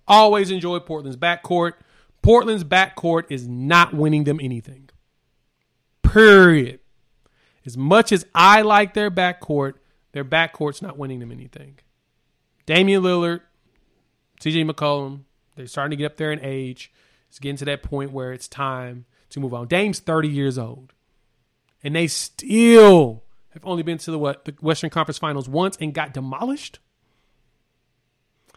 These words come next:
It's time to move on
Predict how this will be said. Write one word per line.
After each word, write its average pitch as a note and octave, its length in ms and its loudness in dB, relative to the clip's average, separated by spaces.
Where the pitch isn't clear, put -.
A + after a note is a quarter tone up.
It's - 380 -6
time C3 840 -2
to D#3+ 160 -6
move C#3+ 360 -2
on A#2+ 680 -2